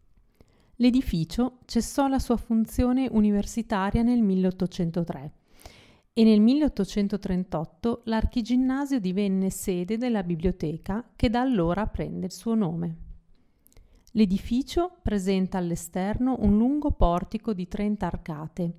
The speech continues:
e si articola su due piani, intorno ad un cortile centrale a doppio ordine di logge. Due ampi scaloni conducono al piano superiore,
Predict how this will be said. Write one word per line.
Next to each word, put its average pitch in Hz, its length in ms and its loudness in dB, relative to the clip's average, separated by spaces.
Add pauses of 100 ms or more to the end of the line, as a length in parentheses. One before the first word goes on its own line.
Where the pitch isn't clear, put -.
(480)
e - 120 2
si - 180 -2
articola 226 580 -2
su - 160 -4
due 196 220 2
piani, 170 500 -2 (220)
intorno 208 540 0
ad 196 100 0
un 185 160 -2
cortile 233 480 -4
centrale 180 840 -6
a 214 120 -2
doppio 226 480 0
ordine 208 480 0
di 180 140 -2
logge. 165 520 -6 (1400)
Due 214 220 2
ampi 214 320 4
scaloni 196 840 -2
conducono 233 600 2
al 247 140 -2
piano 190 280 2
superiore, 175 800 -4